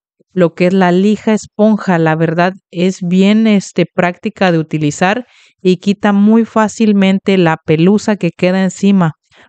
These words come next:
Realmente es más fácil de utilizar ese tipo de lija que las lijas convencionales, ya sea con lijadora orbital o la lijadora, este, la lijadora cuadrada. Y vean, así es como obtu-,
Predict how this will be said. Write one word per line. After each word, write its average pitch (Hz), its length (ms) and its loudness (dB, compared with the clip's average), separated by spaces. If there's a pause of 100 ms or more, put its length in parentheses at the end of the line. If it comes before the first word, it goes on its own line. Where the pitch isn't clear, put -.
Realmente 202 480 0
es 208 80 -2
más 214 220 0
fácil 202 360 -2
de 190 100 0
utilizar 180 520 -2
ese 185 200 -4
tipo 185 360 -2
de 180 120 2
lija 196 400 0
que 175 180 -2
las 165 160 2
lijas 175 400 -2
convencionales, 165 1000 -2 (520)
ya 170 220 0
sea 170 220 -2
con 165 200 -4
lijadora 160 600 0
orbital 170 720 -4
o 180 160 -4
la 156 160 0 (160)
lijadora, 165 640 0
este, 143 400 -6 (720)
la 170 120 0
lijadora 165 480 2
cuadrada. 160 480 0 (920)
Y 208 120 0
vean, 170 260 0
así 165 260 -2
es 185 100 -4
como 196 260 0
obtu-, 180 300 -2